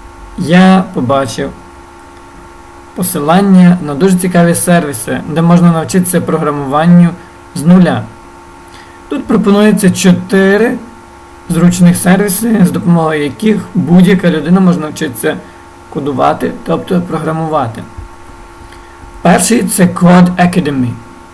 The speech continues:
І я вам покажу, як тут зареєструватися. Дуже просто. Ви заходите на w w w крапка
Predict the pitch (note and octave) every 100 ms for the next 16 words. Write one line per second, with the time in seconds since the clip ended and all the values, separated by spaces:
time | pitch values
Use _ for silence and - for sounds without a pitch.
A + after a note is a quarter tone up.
0 | - - - - - - - - - -
1 | - - - B3+ A3 G3 F#3 F3 E3+ E3+
2 | F3 E3 D3 D3 B2+ C#3+ C#3+ - D3 C#3
3 | B2 - B2 C3+ G#3 F3+ D3+ D3 - D3+
4 | G3 F#3+ F3 D#3 D3+ D3+ D3+ C#3+ A#2+ -
5 | - - G3 F3+ E3+ C#3+ C#3+ B2+ B2+ D3
6 | F#3 C4 - - - E3+ E3 D#3 - C#3